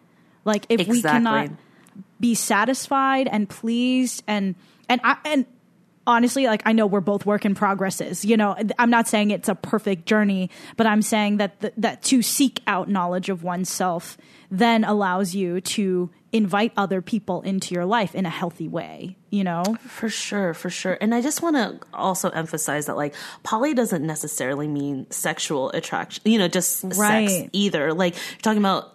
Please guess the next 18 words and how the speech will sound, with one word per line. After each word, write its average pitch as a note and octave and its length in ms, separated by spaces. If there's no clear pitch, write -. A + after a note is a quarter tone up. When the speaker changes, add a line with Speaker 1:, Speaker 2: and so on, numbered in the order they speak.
Speaker 2:
emotional, F#3+ 640
intimate F3 420
relationships. - 880
You F3+ 80
know, E3 160
there's D#3+ 260
people E3 280
who F3 80
are E3 160
asexual D3+ 800
that B2 160
you C#3+ 80
can G3 100
have G#3 140
Speaker 1:
Right. A3 80
Speaker 2:
relationships C3 720
with. C#3 240
Like, F#3 200